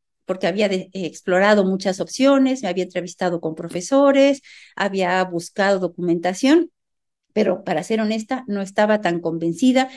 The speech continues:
ni tampoco el mundo sabía que era ingeniería en sistemas computacionales.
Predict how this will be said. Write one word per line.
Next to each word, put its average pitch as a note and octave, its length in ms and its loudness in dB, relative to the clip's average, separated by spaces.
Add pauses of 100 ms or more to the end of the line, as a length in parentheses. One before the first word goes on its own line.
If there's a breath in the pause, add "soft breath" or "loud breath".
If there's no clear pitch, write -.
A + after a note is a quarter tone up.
ni B3+ 140 2
tampoco D#4+ 340 2
el D#4 80 4
mundo E4 360 2
sabía F#3+ 460 -8
que G#3 140 -2
era G#3 220 -4
ingeniería F#3 340 -4
en F3+ 60 -6
sistemas F3 400 -4
computacionales. - 920 -8